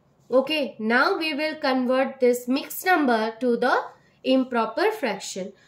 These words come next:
So it is twelve minus seven fives are thirty-five plus three is thirty-eight by seven. Again the same type of question comes. So this time I will not write to, divided by one. Directly we will do.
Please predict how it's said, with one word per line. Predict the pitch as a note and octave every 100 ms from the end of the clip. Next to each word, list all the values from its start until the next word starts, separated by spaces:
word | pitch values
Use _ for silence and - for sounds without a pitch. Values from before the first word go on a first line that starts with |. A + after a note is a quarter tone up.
| _
So | - C4
it | B3+ B3
is | A#3+ A#3+
twelve | - D4 D4+ E4+ G#4 - _
minus | A3+ C4 C#4 A#3 G3+ G3+ -
seven | C4 C4 D#4+ E4
fives | E4+ D4 B3
are | C#4+ C#4
thirty-five | B3+ A#3+ B3 C#4+ C#4+ C#4+
plus | C4+ B3+
three | A#3 A#3 A3 C4+
is | G4+ - - _ _ _
thirty-eight | A#3 A3+ A3+ D4+ G4+ B3 A3+ G#3+ - F3+
by | G3 G#3 D#4+
seven. | - - F#3 F#3 - - - -
Again | - C#4 F4 F#4+
the | G#4 G#4+ -
same | D4 D4+ E4+
type | F4 D#4+
of | E4 C#4
question | C#4+ B3 - C4+ B3+
comes. | B3 B3
So | D4 A#3+
this | E4+ E4+
time | F4+ E4+
I | D#4 C4+
will | C#4+ D4+
not | D4+ E4 C4+
write | B3+ B3+ - _
to, | B3+ A#3 A3+ A3 -
divided | A#3 A#3 A3+ C4 A3+
by | C#4 C4
one. | F#3+ G3 - _ - - - A3
Directly | B3+ C#4 D4+ D#4+
we | D#4 D#4
will | D#4+ D#4+
do. | C#4 F4+